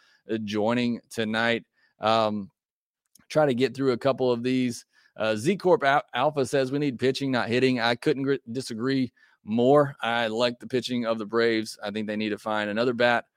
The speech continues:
for the lineup. Look, I like this time, this team as is right now.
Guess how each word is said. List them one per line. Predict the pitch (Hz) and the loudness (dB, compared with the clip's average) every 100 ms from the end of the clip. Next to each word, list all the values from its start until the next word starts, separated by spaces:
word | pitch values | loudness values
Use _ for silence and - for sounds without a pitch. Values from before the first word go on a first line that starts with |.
| _ _ _ | _ _ _
for | - 139 | -2 0
the | 123 | 2
lineup. | 107 104 120 127 127 120 - _ | 0 0 0 2 2 2 -2 _
Look, | 139 143 | 2 8
I | 175 | 10
like | 180 151 | 8 6
this | 135 | 0
time, | 151 143 - | 0 0 -2
this | 135 120 | -4 -2
team | 143 156 | -2 0
as | 143 147 | 2 2
is | 123 165 165 | 4 2 2
right | 143 139 | 0 0
now. | 139 180 170 147 | 0 2 2 0